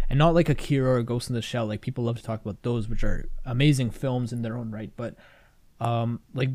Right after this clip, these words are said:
look into the filmmaker Satoshi Kon. Um, he's one of, like,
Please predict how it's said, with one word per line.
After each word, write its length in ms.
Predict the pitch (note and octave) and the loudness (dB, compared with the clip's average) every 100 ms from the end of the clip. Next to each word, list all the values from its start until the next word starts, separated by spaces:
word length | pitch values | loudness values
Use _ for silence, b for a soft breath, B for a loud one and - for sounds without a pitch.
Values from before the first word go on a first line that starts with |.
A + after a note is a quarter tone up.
| - - | -6 -10
look 240 | C#3+ E3+ A#3 | 0 2 4
into 160 | G#3+ | 4
the 100 | F3+ | 4
filmmaker 640 | - C#3 C3+ B2+ C3 A#2+ - | 4 2 2 2 2 0 -2
Satoshi 680 | - - - B2+ - B2 - | -4 -2 2 2 2 -2 -2
Kon. 440 | - A2+ F2+ F2+ - - _ _ _ _ - | -2 -2 -4 -8 -12 -20 _ _ _ _ -12
Um, 400 | G#2+ G#2+ G#2 G#2 - - - | -6 -4 -4 -4 -8 -20 -20
he's 320 | - D#3 E3 | 0 4 6
one 180 | D#3+ F3 | 6 6
of, 140 | E3+ | 6
like, 220 | C3+ A#2+ | 4 0